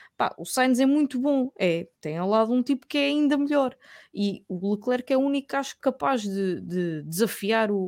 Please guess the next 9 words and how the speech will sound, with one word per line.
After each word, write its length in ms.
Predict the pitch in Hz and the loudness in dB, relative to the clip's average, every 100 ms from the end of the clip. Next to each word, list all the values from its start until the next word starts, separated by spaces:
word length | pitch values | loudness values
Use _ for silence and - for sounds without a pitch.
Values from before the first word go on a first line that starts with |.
| - | -6
o 100 | - | -6
Verstappen. 520 | 180 185 - 156 - 156 | -4 -4 -6 -6 -8 -8
Não 160 | 185 | -6
tem 120 | 214 | -4
sido 240 | 202 208 196 | -4 -6 -6
perfeito, 500 | 185 - 208 202 - - - - - - | -10 -2 -2 -2 -8 -20 -20 -20 -18 -4
eh, 280 | 180 165 170 | -2 0 -2
este 240 | 196 - | -4 -4
campeonato. 600 | 190 196 196 214 302 | -4 -2 0 2 0